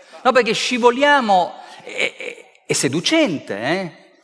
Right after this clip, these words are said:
Il messaggio, il messaggio di Xi Jinping è seducente perché coincide con una fase in cui noi dubitiamo di tutto. Abbiamo perso qualunque certezza. Noi in Occidente non siamo s-, più sicuri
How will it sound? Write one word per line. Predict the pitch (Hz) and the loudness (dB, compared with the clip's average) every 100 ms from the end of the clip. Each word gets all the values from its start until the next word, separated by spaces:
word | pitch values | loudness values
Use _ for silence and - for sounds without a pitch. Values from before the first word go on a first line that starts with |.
| _ - | _ -10
Il | 147 | -4
messaggio, | 190 - 285 214 226 - | -2 2 2 4 0 0
il | 196 | -4
messaggio | 240 240 311 269 | -4 -4 -2 -2
di | 233 175 | -2 -4
Xi | - 196 | -6 -6
Jinping | 165 160 160 110 - | -8 -6 -6 -8 -8
è | 220 247 | -6 -6
seducente | - 247 220 202 - 247 240 190 143 151 | -10 -12 -12 -10 -10 -8 -8 -10 -12 -10
perché | 170 190 | -10 -12
coincide | 202 208 196 - 262 254 190 | -10 -10 -10 -10 -8 -6 -6
con | 165 165 | -8 -10
una | 180 | -10
fase | 165 226 190 | -8 -8 -8
in | 170 | -12
cui | - 196 | -12 -8
noi | 240 262 | -6 -6
dubitiamo | 202 175 165 220 208 | -6 -8 -8 -10 -8
di | 190 | -10
tutto. | 185 240 - - 208 185 - _ _ _ _ _ _ _ | -10 -12 -14 -14 -14 -14 -20 _ _ _ _ _ _ _
Abbiamo | 185 185 240 233 | -6 -4 -4 -2
perso | 254 247 233 220 | -2 -2 -4 -6
qualunque | 175 208 254 240 214 | -4 -4 -4 -2 -4
certezza. | - 170 - 262 240 - - - - - | -2 -6 -6 -6 -6 -6 -6 -8 -16 -6
Noi | 196 262 269 | 2 2 2
in | 214 | -2
Occidente | 196 - 208 185 269 269 180 190 | -4 -6 -4 -2 -2 -4 -2 -4
non | 175 | -4
siamo | - - 277 254 | -6 -2 -2 -2
s-, | 190 - | -6 -12
più | - 277 | -8 -8
sicuri | - 233 - 262 285 240 151 107 | -6 -8 -6 -2 0 2 0 -2